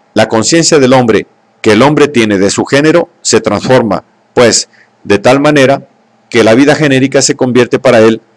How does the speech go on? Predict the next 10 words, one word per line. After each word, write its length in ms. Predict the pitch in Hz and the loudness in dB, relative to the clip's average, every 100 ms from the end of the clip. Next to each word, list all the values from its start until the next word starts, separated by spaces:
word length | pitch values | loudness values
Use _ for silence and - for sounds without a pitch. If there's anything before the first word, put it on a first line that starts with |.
| _ _ - | _ _ -6
en 100 | 117 | -4
simple 340 | 117 113 110 | -2 -2 -2
medio. 360 | 107 98 80 73 _ _ _ _ _ _ _ _ - - _ _ _ | -2 -2 -4 -8 _ _ _ _ _ _ _ _ -20 -20 _ _ _
El 140 | 113 104 | -2 0
trabajo 380 | 110 123 139 | 2 2 2
enajenado, 640 | 135 117 107 107 123 151 180 _ _ | 0 0 -2 0 2 2 -2 _ _
por 160 | 110 - | -2 0
tanto, 440 | 127 117 - - _ _ _ _ - | 0 0 -2 -6 _ _ _ _ -8
inciso 400 | 95 123 113 123 | -4 -2 -2 -2
tres, 420 | 92 78 - - | -2 -4 -6 -12